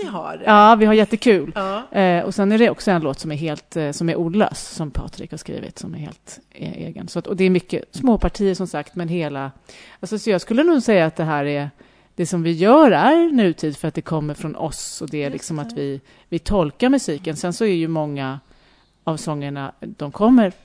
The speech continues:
Speaker 2: de är traditionella,
Speaker 1: Mm.
Speaker 2: eh, låtar, liksom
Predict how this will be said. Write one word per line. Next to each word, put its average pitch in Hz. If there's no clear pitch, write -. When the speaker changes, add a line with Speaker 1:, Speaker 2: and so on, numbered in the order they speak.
Speaker 2:
de 147
är 190
traditionella, 139
Speaker 1:
Mm. 185
Speaker 2:
eh, 143
låtar, -
liksom -